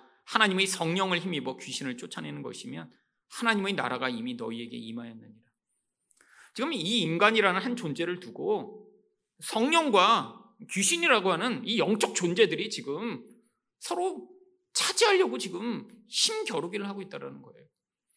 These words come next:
근데 누가 항상 이기세요? 성령이 이기세요. 바로 성령이 하나님 나라의 권세를 가지고 오셔서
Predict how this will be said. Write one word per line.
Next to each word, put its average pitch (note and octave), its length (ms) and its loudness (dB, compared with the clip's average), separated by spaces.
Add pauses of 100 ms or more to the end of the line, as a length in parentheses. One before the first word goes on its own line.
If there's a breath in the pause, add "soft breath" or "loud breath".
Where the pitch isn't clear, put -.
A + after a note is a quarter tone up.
(180 loud breath)
근데 F#4 220 4
누가 A3+ 200 8
항상 D#4 280 2
이기세요? F#3+ 680 -2
성령이 G#4+ 440 -2
이기세요. F3 600 -8 (1500 loud breath)
바로 F4+ 160 6
성령이 E4+ 460 4
하나님 F#4 460 8
나라의 B3 360 6
권세를 A#3+ 460 2
가지고 B3 260 2
오셔서 C#3 600 -8